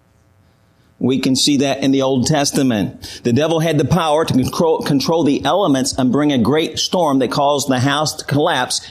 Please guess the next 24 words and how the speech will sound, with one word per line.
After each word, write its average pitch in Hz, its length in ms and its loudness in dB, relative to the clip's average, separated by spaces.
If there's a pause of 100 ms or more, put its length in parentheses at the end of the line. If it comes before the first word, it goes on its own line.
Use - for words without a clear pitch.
and 139 340 0
kill 139 920 0
the 120 160 0
family 165 800 -2 (120)
of 139 300 0
Job. 120 640 0
<laughs> - 2000 -18
That's - 180 0
right. 233 300 0 (1120)
The 139 80 2
devil 185 320 2
had 170 240 0
power 170 380 2
to 131 80 2
bring 165 340 2
diseases 139 760 2
now 131 280 0
to 127 60 2
Job's 127 380 2
body 131 360 2
so 147 180 2
that 135 160 2
this 185 220 2
man 147 580 0